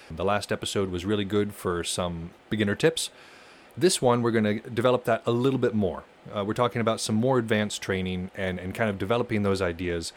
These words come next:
from last episode. So again, this is, this is gonna be, unfortunately, a primarily physically wargaming based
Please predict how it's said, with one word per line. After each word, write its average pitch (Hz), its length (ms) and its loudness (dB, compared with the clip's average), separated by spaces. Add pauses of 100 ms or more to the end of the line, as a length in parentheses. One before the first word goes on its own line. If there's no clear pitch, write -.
(200)
from 101 180 -4
last 90 320 -2
episode. - 520 -10 (280)
So 165 140 6
again, 131 240 4
this 127 160 0
is, 127 160 -2
this 127 160 -2
is 127 60 -4
gonna 120 160 -2
be, 113 300 0
unfortunately, 123 720 -2
a 107 180 -2
primarily 117 640 2
physically 135 440 -2
wargaming 123 600 2
based 123 380 -2